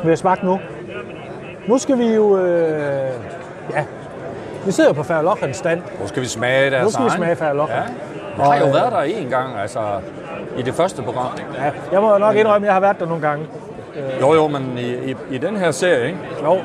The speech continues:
Speaker 1: og det, det er jo, øh, lidt, øh, sjovt, at vi nu skal sidde og smage deres, øh, ting, og vi, øh,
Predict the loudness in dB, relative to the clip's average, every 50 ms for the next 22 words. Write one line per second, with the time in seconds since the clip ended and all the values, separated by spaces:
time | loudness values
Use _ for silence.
0 | -4 -8 -8 -8 -10 -10 -12 -12 -8 -6 -4 -2 -2 -2 -2 -2 -2 -2 0 2
1 | 2 4 4 2 2 0 0 0 2 0 0 0 2 2 2 2 2 2 4 4
2 | 4 4 2 2 0 0 -2 -2 -2 -4 0 0 0 0 0 0 2 2 2 4
3 | 4 2 2 0 0 0 0 0 0 -2 -6 -8 -10 -10 -10 -10 -8 -2 0 2
4 | 2 2 2 2 2 2 2